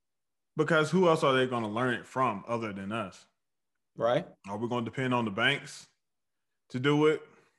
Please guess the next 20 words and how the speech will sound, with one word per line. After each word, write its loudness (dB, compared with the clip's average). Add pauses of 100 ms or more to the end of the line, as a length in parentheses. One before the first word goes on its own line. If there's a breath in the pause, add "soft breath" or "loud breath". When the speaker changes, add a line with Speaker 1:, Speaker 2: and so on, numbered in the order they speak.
Speaker 1:
<laughs> -20
Might -8
not 0
be -2
a -2
good 0
idea. -4 (720 soft breath)
Speaker 2:
Right. -2
Speaker 1:
Um, -6
are -6
we -2
gonna 0
depend -2
on -2 (760)
colleges 0 (340)
and -6
universities 0
to -4
do 2
it? 0